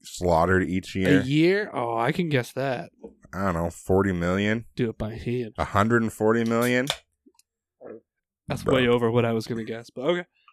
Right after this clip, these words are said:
Speaker 1: I'm gonna, uh, we'll look that up afterward if it's, if it's not part of
Speaker 2: How
Speaker 1: this.
Speaker 2: about D J's story about how, uh, um, Dan Ack-, Aykroyd bought a bunch of turkeys for a homeless shelter?
Speaker 1: Yeah, went to Costco and bought every turkey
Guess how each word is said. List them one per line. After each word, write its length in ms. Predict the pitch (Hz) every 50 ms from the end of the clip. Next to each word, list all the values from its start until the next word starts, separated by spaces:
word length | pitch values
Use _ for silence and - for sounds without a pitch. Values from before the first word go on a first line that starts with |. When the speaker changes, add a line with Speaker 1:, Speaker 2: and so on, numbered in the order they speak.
| _ _ _ _ _ _ _ _ _ _ _ _ _ -
Speaker 1:
I'm 140 | 135 147
gonna, 180 | 139 120 104 - - -
uh, 120 | 90 110 - _ _ _ _ - - - _ _ _ _ _ _ -
we'll 160 | 127 151 143
look 160 | 123 117 - -
that 140 | 107 98
up 160 | 92 90 - 95
afterward 400 | 82 78 73 - 73 71 73 71
if 60 | 78
it's, 140 | 73 - - - -
if 60 | 76 78
it's 160 | - - -
not 160 | 87 - -
part 180 | - - - -
of 60 | -
Speaker 2:
How 60 | -
Speaker 1:
this. 40 | 160 170 185 170
Speaker 2:
about 60 | 143
D 120 | 151 175 180
J's 200 | 160 143 135 -
story 300 | - - 131 131 131 127
about 240 | 120 127 123 123 135
how, 220 | 143 123 123 120 120
uh, 180 | 117 113 117 - _ _ _ _ _ _ _ _ _ _ _ _ _ _ _ _ _ _ _ 127
um, 280 | 131 131 123 117 117 131
Dan 220 | - 139 135 127 123
Ack-, 240 | 127 135 - - -
Aykroyd 380 | - 131 131 - - 127 123 120
bought 140 | 123 127 123 123
a 40 |
bunch 160 | 123 123 117 -
of 80 | -
turkeys 360 | - 139 127 120 - 123 117
for 120 | - - 113
a 60 | 113
homeless 280 | 131 135 127 127 123 -
shelter? 340 | - 123 117 - 120 120 131
Speaker 1:
Yeah, 280 | 147 151 139 107 85 - - _
went 260 | - 87 107 117 110 -
to 60 | 90
Costco 520 | 92 - - 117 110 104 - - 127 117 104
and 80 | 98
bought 240 | 92 104 107 - -
every 280 | 95 95 98 104 107 98
turkey 520 | - - 101 95 - - 110 117 127 -